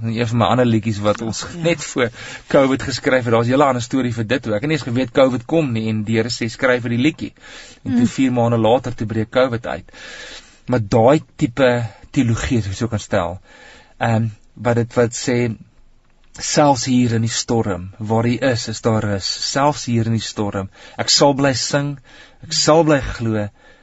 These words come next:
Speaker 1: net hier in die storm." En daai is, ja, daai is die hartklop van my lewe nog altyd. Kan ek hom aanbid? Want hy's waardig, punt. Nie omdat hy dit en dat vir my doen nie, nie omdat hy vir my deurkom of my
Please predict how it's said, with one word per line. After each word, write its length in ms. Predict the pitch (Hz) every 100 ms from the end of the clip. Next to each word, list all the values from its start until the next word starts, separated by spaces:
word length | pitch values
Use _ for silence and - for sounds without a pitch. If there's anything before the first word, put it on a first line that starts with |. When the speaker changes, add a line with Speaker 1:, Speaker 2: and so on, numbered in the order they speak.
| -
Speaker 1:
net 320 | - 120 147 123
hier 380 | 117 107 101
in 100 | -
die 80 | 95
storm." 500 | 95 - 95 92 87
En 140 | 107 110 -
daai 400 | 135 120 123 110
is, 380 | - 107 - - - - - -
ja, 140 | - 147 - -
daai 220 | 117 117
is 100 | 123
die 120 | 120 113
hartklop 400 | 101 - 120 101
van 160 | -
my 100 | 107
lewe 300 | 104 104 104
nog 160 | 107 -
altyd. 420 | 107 101 - 98 -
Kan 180 | 131 147
ek 120 | 151
hom 180 | 127 120
aanbid? 540 | 117 107 101 139 - - - - _ _ _ _ -
Want 160 | 120 117
hy's 160 | 113
waardig, 560 | 104 101 104 101 98 -
punt. 380 | - 90 82 - _ - _ _
Nie 100 | 131
omdat 200 | 170 170 160
hy 40 |
dit 180 | 120 120 127
en 60 |
dat 180 | 107 107
vir 80 | 120
my 100 | 110 101
doen 140 | 104
nie, 140 | 104 104
nie 140 | 117
omdat 160 | 147 156
hy 60 | 151
vir 80 | 143
my 80 |
deurkom 460 | 117 117 110 - 123
of 60 |
my 80 | 117